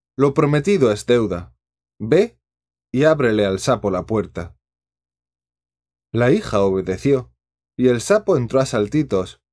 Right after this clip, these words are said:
y fue siguiendo de esa guisa los pies de la muchacha hasta llegar a su silla. Y cuando vio que ella volvía a sentarse, le dijo: "Levántame del suelo y ponme en una silla a tu lado".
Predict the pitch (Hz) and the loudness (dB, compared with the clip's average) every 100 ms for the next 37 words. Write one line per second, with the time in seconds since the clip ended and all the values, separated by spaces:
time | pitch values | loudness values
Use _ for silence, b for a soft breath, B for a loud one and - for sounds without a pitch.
0 | _ - 123 190 196 147 165 208 196 120 | _ -10 0 0 0 -2 -2 0 0 0
1 | 120 131 117 127 - 123 98 - - 160 | 0 0 -2 -2 -2 -4 -4 -6 -4 -2
2 | - 101 95 101 98 170 - 185 - 107 | -2 -2 -2 -4 -2 -4 -2 -4 -4 -14
3 | - 104 95 110 127 98 - 113 147 120 | -6 -4 -2 -2 0 -2 -6 -6 -4 -4
4 | 92 - _ _ _ _ _ _ _ 123 | -6 -12 _ _ _ _ _ _ _ -4
5 | 127 131 127 123 135 170 143 117 120 143 | 0 2 2 2 2 2 0 -2 0 0
6 | 110 101 98 101 98 101 98 156 165 190 | 0 0 0 -2 -2 -6 -2 -2 -2 -4
7 | 180 - _ - 104 101 98 - 95 98 | -6 -10 _ -6 -4 -2 -6 -8 -12 -14
8 | _ _ _ _ _ _ _ _ _ 120 | _ _ _ _ _ _ _ _ _ 0
9 | 170 262 240 147 139 113 107 104 185 202 | 2 2 2 2 2 0 -2 2 4 4
10 | 202 185 - 147 214 160 135 170 117 185 | 4 2 0 0 2 0 0 0 -2 -2
11 | 196 110 101 123 131 135 104 - | 0 0 0 2 2 2 -2 -10